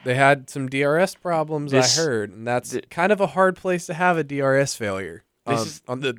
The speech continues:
Speaker 1: longest straights in, in Grand Prix racing.
Speaker 2: Yeah, so in qualifying, Fernando Alonso finished sixth in qualifying. I think that's his lowest start of the season so far for qualifying,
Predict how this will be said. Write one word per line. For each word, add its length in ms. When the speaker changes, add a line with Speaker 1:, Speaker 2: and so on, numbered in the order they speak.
Speaker 1:
longest 480
straights 420
in, 280
in 280
Grand 280
Prix 160
racing. 380
Speaker 2:
Yeah, 280
so 260
in 80
qualifying, 580
Fernando 380
Alonso 360
finished 500
sixth 640
in 140
qualifying. 340
I 40
think 140
that's 200
his 140
lowest 540
start 380
of 100
the 80
season 320
so 180
far 260
for 180
qualifying, 680